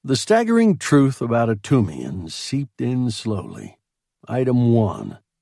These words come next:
Although we put only a pinch of it in a whole barrel of talcum powder,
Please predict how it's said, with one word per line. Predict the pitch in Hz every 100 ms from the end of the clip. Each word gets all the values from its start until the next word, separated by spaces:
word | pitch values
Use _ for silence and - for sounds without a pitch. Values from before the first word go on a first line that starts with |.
| _ _ _ -
Although | 131 165 208
we | 156 143
put | 110 - 208 202
only | 156 202 262 240
a | 127
pinch | - - 220 214 -
of | -
it | 73
in | 120 107
a | 92
whole | - 175 214 190
barrel | 123 90 131 160 82 104
of | 104
talcum | - 156 160 -
powder, | - 50 - -